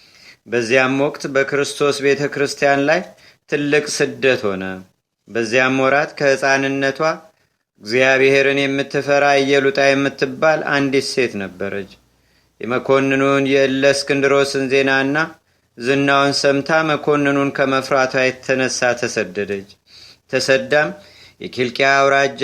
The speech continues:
ከሚሆን ተርሴስ ከሚባል አገር ደረሰች። ሄዳም ከዚያ በሀገሮቿ ተቀመጠች። እለእስክንድሮስም ዱካዋን ተከትሎ ከዚያ አገር ደረሰ። ክርስቲያን ቂርቆስና ኢየሉጣንም ፈለጋቸው።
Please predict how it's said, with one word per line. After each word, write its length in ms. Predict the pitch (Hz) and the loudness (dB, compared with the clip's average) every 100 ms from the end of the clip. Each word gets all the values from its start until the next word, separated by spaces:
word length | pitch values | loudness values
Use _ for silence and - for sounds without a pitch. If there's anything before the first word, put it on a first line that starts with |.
| 143 | 0
ከሚሆን 540 | 143 143 143 143 160 160 | 0 -4 -2 -2 -4 -2
ተርሴስ 440 | 156 147 - 147 | -2 0 0 -2
ከሚባል 560 | - 147 147 131 139 139 | 0 0 0 0 2 2
አገር 320 | 135 120 123 101 | 2 2 0 0
ደረሰች። 580 | 101 87 98 - 95 92 _ _ _ - | -4 -4 -8 -10 -12 -16 _ _ _ -6
ሄዳም 360 | 127 127 139 175 180 | -2 2 2 0 -4
ከዚያ 440 | - 139 127 143 160 165 - - _ | -2 -2 2 2 2 -2 -16 -20 _
በሀገሮቿ 760 | 127 143 143 135 143 139 139 - 127 123 | -4 0 2 2 0 0 -2 -2 -2 -2
ተቀመጠች። 760 | 120 113 101 101 98 101 95 - _ _ _ _ _ | -4 -6 -10 -10 -10 -10 -10 -14 _ _ _ _ _
እለእስክንድሮስም 920 | 110 120 127 - 135 135 139 139 170 180 | -4 0 0 0 0 2 2 2 -2 -2
ዱካዋን 520 | 135 139 147 143 143 139 | 0 0 2 2 2 0
ተከትሎ 520 | 143 151 143 - 151 180 180 - - _ - | -2 -2 -4 -2 -2 -4 -8 -20 -20 _ -2
ከዚያ 400 | 147 131 135 147 | 0 2 2 4
አገር 300 | 143 135 135 110 | 2 2 0 0
ደረሰ። 400 | 104 98 101 - 98 98 - _ _ _ _ _ _ | -4 -4 -6 -6 -10 -12 -18 _ _ _ _ _ _
ክርስቲያን 540 | 117 120 - 143 147 165 170 | -6 -6 0 2 2 0 -6
ቂርቆስና 720 | 147 139 - 143 139 139 139 135 | -4 -2 0 0 2 0 2 2
ኢየሉጣንም 720 | 131 131 131 131 131 131 127 | 2 2 2 0 0 0 -2
ፈለጋቸው። 840 | 127 117 107 98 101 98 - 95 | -2 -2 -2 -2 -4 -6 -10 -12